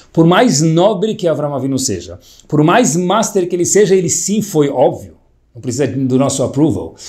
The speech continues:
mas Avram Avinu era uma fração da história do mundo.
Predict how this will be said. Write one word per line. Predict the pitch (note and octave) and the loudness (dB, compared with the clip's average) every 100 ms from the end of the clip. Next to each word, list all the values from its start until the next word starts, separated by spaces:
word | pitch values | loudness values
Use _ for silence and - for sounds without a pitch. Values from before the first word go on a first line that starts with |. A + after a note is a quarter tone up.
| - - - | -20 -20 0
mas | C3 B2+ F3 B3 F#3+ G#3+ - - | 2 4 2 0 -2 -6 -10 -4
Avram | E3 C#3+ F#3 F#3+ | -4 -2 -2 -2
Avinu | C#3 F#3+ C4+ B3 C4 | -2 -2 0 -2 -2
era | - G3+ A3 | 0 2 2
uma | A3 | 0
fração | - G#3 G#3 F#3+ - B3+ C4+ | -4 -2 -2 -2 0 0 0
da | G#3+ | -2
história | G3 - G3 F#3 F3 | -4 -4 -4 -2 -2
do | D#3 | -2
mundo. | C#3 G#2+ F2 E2+ | -4 -4 -8 -18